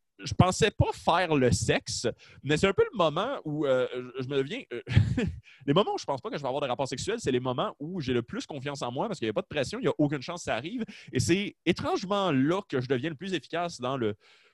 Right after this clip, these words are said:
le moment de, de séduire la, la, la jante, la jante féminine, le, le, le, le, le sexe opposé, tu vois.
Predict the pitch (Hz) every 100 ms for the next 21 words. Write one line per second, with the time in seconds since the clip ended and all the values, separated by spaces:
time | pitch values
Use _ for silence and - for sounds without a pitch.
0 | - 127 147 175 214 143 139 165 220 190
1 | 202 190 117 117 123 117 127 117 123 110
2 | 92 104 104 110 123 123 113 107 101 143
3 | 135 107 104 101 104 98 101 78 127 -
4 | - 117 104 95 87 101 117